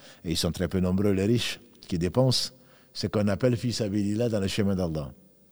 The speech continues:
Et celui-là, Allah va lui demander également, qu'est-ce que tu as fait de ta vie ? Il va reconnaître les bienfaits d'Allah, et j'ai dépensé matin, midi et soir pour ta cause. Allah va dire, tu mens.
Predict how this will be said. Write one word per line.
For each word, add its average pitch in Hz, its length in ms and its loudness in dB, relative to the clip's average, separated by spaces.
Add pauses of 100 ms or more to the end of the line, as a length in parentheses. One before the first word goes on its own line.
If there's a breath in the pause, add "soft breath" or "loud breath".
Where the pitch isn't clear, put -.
(1160)
Et - 80 -8
celui-là, 92 540 4
Allah 92 240 -2
va 90 80 -2
lui 92 120 -4
demander 92 560 -2 (160)
également, 90 520 -6 (340 loud breath)
qu'est-ce 90 140 -8
que - 80 -6
tu 87 120 -6
as 80 40 -4
fait 95 160 -4
de - 40 -10
ta 90 140 -2
vie ? 123 240 -2 (540 soft breath)
Il 85 80 -6
va 82 120 0
reconnaître 113 500 4
les 92 180 -2
bienfaits 90 280 -2
d'Allah, 90 440 -2
et 95 160 2
j'ai 85 240 -2
dépensé 90 420 -6
matin, 87 280 -4
midi 85 240 -4
et 85 40 -4
soir 90 220 -4
pour - 160 -10
ta 165 100 -4
cause. 139 420 4
Allah 92 280 -4
va 90 140 -2
dire, 87 180 0
tu 87 160 -2
mens. 98 240 4